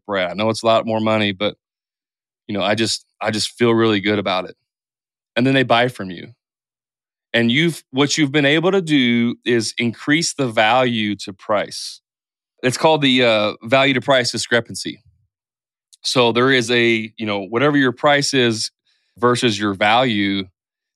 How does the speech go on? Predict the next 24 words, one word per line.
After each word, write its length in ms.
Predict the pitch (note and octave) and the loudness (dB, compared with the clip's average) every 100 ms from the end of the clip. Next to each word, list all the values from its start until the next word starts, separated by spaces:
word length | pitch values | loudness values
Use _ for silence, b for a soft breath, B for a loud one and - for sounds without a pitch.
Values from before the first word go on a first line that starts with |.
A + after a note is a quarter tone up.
| _ | _
is 160 | A2 G#2 | -6 -4
a 40 | |
discrepancy. 760 | G2 - A#2+ A#2 G#2+ - G2 B2 - _ | -6 0 0 0 -4 -6 -8 -8 -18 _
And 120 | G#2+ | -6
so 160 | - A2 | -2 0
when 280 | G#2 B2 B2 | 2 0 2
those 240 | A#2+ A2+ | 0 0
things 280 | B2+ A#2 F#2+ | -2 -2 -2
meet, 360 | B2 C#3+ A#2+ | 0 0 0
when 140 | A2 A2 | -4 -4
those 300 | A2+ A2 - _ _ - | -2 -4 -10 _ _ -2
paths 320 | C3+ A#2+ - | 0 0 -4
cross, 760 | - E3+ D3+ G2+ B2 - - - _ _ _ _ _ _ A#2+ | -4 2 4 2 0 -2 -8 -14 _ _ _ _ _ _ 0
that's 280 | B2+ C3 C#3 | 0 0 -2
whenever 320 | B2 A#2 A2+ | 0 0 0
you 220 | G#2+ A2+ | -2 0
have 240 | A2+ G#2 | 0 0
someone 280 | - G#2+ G#2 | -2 -2 -2
who's 140 | G2 F#2+ | -4 -4
willing 260 | G#2 G2+ | -4 -2
to 60 | G2 | -6
spend 260 | - G2 | -8 -8
the 60 | F#2+ | -8
money. 380 | F#2+ F#2 G#2+ | -8 -10 -14